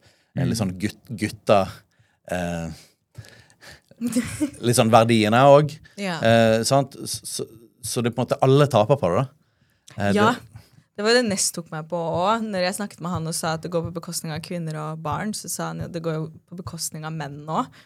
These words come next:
Speaker 3: For de
Speaker 2: Mm.
Speaker 3: får ikke leve i sitt naturlige, på en måte, hvordan de er kalt til å leve, da. Være forsørgere og, og på en måte d-, forsørge en familie og ta vare på familien sin, og at den meningen, jeg tror den ligger like sterkt hos menn og kvinner.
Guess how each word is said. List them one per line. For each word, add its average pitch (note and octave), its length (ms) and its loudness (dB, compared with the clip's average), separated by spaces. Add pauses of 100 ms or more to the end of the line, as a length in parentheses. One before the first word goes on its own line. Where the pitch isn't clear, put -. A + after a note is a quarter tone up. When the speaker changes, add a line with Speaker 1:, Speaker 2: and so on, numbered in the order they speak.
(160)
Speaker 3:
For C3 80 0
de C3 160 -2
Speaker 2:
Mm. - 60 -6
Speaker 3:
får G3 180 2
ikke E3+ 160 -8
leve D#3 220 -4
i D3+ 40 -8
sitt D#3+ 300 -10
naturlige, D3+ 720 -6
på E3 80 -12
en D#3+ 80 -6
måte, D3+ 300 -8 (520)
hvordan F3 220 -4
de E3 160 -6
er D#3 120 -4
kalt D#3+ 280 -8
til D#3+ 140 -10
å D#3+ 100 -4
leve, D#3 260 -6
da. F4 120 0 (800)
Være A#3+ 280 4
forsørgere E3 720 -2
og, F3 300 0
og - 80 -6
på G3 60 -8
en F#3+ 40 -2
måte F3 220 -2 (100)
d-, D#3 220 -8 (520)
forsørge F3 420 -4
en D#3+ 120 -2
familie D#3+ 400 -4
og D#3 300 -8
ta F3+ 120 -4
vare D#3+ 220 0
på D#3+ 80 -14
familien D#3 480 -10
sin, D#3 320 -10
og D3+ 400 -6 (260)
at F3+ 160 -6 (140)
den F#3 220 4
meningen, F3+ 460 -2
jeg G#3 120 0
tror C4 240 -2
den A#3 180 -2
ligger F3+ 220 -6
like G#3 180 -6
sterkt - 460 -6
hos - 240 -8 (140)
menn E3+ 220 -6
og F#3+ 200 -8
kvinner. A#3+ 240 -8